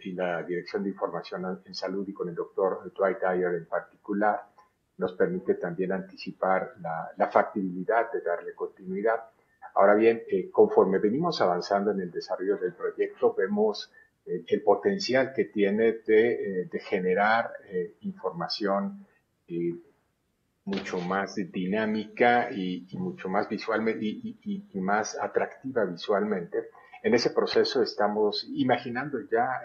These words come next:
eh, pues una segunda etapa que nos permitiera, eh, darle, eh, la posibilidad de generar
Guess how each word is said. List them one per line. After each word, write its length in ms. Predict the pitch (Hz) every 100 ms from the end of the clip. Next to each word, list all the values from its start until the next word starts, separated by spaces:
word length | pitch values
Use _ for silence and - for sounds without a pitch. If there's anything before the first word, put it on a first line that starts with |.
| 190
eh, 180 | 185 -
pues 180 | 98 -
una 140 | 156
segunda 400 | 170 - 120 123
etapa 400 | 110 156 156 131
que 80 | -
nos 160 | 92 90
permitiera, 800 | - 92 87 - 107 110 110 - _ _ _
eh, 240 | - 95 -
darle, 600 | 107 104 104 110 120 117
eh, 440 | - 104 95 92 90
la 140 | 104 -
posibilidad 840 | 120 - 107 98 95 98 104 -
de 220 | - 92
generar 580 | - 92 87 92 98 101